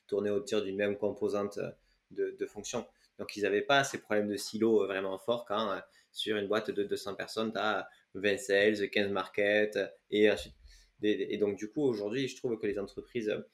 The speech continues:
tu vois, les P M E, T I qui, qui ont, qui sont industrielles, qui sont pas, tu vois, tech dans le sens, euh, web du terme, euh, c'est pas leur cœur de métier, mais qui ont cette composante-là de plus en plus grosse, qui se servicisent, qui ont des enjeux de tooling interne, et cetera. Bah, c'est, les gens de, de, de, de ces techs-là, euh,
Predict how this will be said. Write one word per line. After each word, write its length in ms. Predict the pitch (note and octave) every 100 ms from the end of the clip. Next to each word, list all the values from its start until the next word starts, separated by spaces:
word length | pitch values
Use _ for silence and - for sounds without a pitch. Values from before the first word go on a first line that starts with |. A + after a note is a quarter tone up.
| _ _
tu 80 | -
vois, 100 | A2
les 80 | G2+
P 120 | G#2+
M 220 | G2+ G#2+
E, 80 | G#2+
T 120 | A2
I 160 | A2+ A2+
qui, 140 | -
qui 140 | - G2+
ont, 220 | G#2 G2+
qui 100 | G#2
sont 120 | -
industrielles, 800 | G2 F#2+ F#2+ - B2 A2+ A2 A2
qui 100 | G#2+
sont 100 | G#2+
pas, 120 | G#2+
tu 80 | -
vois, 160 | C#3 G#2+
tech 400 | - - B2 -
dans 80 | G#2
le 80 |
sens, 340 | G#2 A2+ G#2+ -
euh, 60 |
web 320 | G2+ A2 A2 G#2
du 120 | G2
terme, 260 | A#2 A2
euh, 300 | G2 F#2+ F#2+ F#2+
c'est 160 | -
pas 80 | G#2+
leur 160 | G2 -
cœur 160 | G#2+
de 40 | G#2
métier, 240 | G#2 A#2
mais 120 | G#2+
qui 180 | G2 -
ont 80 | C3+
cette 200 | C#3 -
composante-là 500 | G#2+ G#2+ A2 G#2 A2+
de 80 | G#2
plus 140 | -
en 60 | F#2+
plus 140 | -
grosse, 380 | G#2 G#2+ A2 A2
qui 100 | -
se 160 | - G2
servicisent, 840 | F#2+ G2+ G#2 - A2 A2 G2+ G#2+ G#2+ - _
qui 260 | _ G2 F#2+
ont 140 | G2
des 320 | F#2+ G2 F#2+ G2
enjeux 500 | G2 G2 A2+ G#2+ G2 - _
de 120 | G2 G2
tooling 460 | - A2 G#2+ G#2
interne, 360 | G2+ G2+ A2 G2+
et 80 | F#2+
cetera. 480 | F#2+ G2+ A2 D#3 _ _ _ _ _ -
Bah, 160 | F#2
c'est, 240 | F#2+ - -
les 180 | G#2 G#2+
gens 220 | A2+ C#3
de, 160 | B2+ G#2
de, 320 | G2+ G2 G2
de, 40 | F#2+
de 80 |
ces 220 | F#2+ G2+ -
techs-là, 640 | G2 - B2 D#3 B2
euh, 40 | F#2+